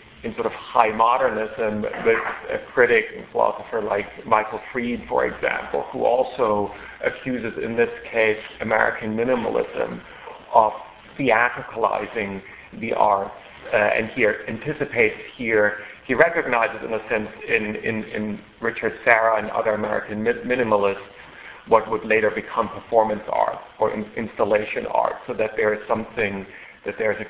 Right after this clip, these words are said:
kind of theatricalization that is going on in, in the art world. And he polemicizes against that. And again, the argument is that the theater mixes the different arts.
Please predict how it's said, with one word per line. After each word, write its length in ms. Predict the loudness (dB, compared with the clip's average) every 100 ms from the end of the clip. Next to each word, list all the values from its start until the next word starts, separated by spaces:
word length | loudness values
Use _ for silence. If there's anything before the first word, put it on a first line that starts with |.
| -2
kind 160 | -2
of 60 | -2 -6 -8
theatricalization 1200 | 4 6 6 2 -8 -6 -4 -4 -2 -2 -2 -6 -6
that 140 | -6
is 80 | -8 -4
going 280 | 0 0 0
on 360 | 0 0 -2 -8 -16 -10 -4
in, 120 | -4
in 200 | -2 0
the 120 | 4 4
art 280 | 4 4
world. 220 | 2 0 0
And 120 | -4
he 100 | -4
polemicizes 720 | 2 4 4 0 -2 -4 -6
against 320 | -4 -4 -4 -6
that. 360 | -4 -4 -6 -16 -18 -8 0
And 200 | 0 0
again, 340 | 0 2 2
the 100 | 2
argument 520 | 2 2 2 -4 -4
is 100 | -6 -8 -6
that 180 | -6 -6
the 80 | -10
theater 300 | 0 4 4
mixes 420 | 4 0 0 -8 -8 -6
the 100 | -4
different 380 | -4 -6 -6 -2
arts. 320 | -2 -2 -8